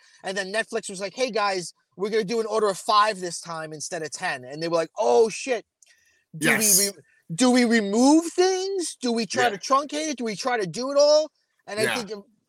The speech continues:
Speaker 1: instead of maybe removing some bigger elements, 'cause really, like, Hordak should be, like, a huge deal.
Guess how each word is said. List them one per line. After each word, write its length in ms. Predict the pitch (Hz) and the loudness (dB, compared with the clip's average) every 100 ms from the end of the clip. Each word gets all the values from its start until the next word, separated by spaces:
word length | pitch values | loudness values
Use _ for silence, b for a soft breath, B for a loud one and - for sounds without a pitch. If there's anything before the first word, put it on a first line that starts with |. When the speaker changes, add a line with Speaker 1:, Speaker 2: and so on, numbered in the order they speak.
| _ _ | _ _
Speaker 1:
instead 360 | 202 - 277 | -8 0 2
of 220 | 269 214 - _ - _ _ | 4 2 -6 _ -20 _ _
maybe 400 | 202 226 226 208 | -10 -6 -6 -8
removing 720 | 214 202 196 220 269 208 214 | -4 -4 -2 0 0 -2 -4
some 240 | 196 214 190 | -6 -8 -4
bigger 280 | 196 190 190 | -4 -2 -2
elements, 360 | 214 190 156 - b b _ | -2 -2 -8 -14 b b _
'cause 200 | 285 233 | -8 -6
really, 220 | 359 381 | -4 0
like, 180 | 349 311 | 0 0
Hordak 500 | - 294 392 359 302 | -2 -2 2 0 -2
should 220 | - 226 | -10 -10
be, 100 | 247 | -6
like, 160 | 226 196 | -4 -4
a 80 | |
huge 520 | 165 - 254 247 170 143 | -8 -6 -6 -6 -8 -8
deal. 420 | 196 185 139 | 0 0 0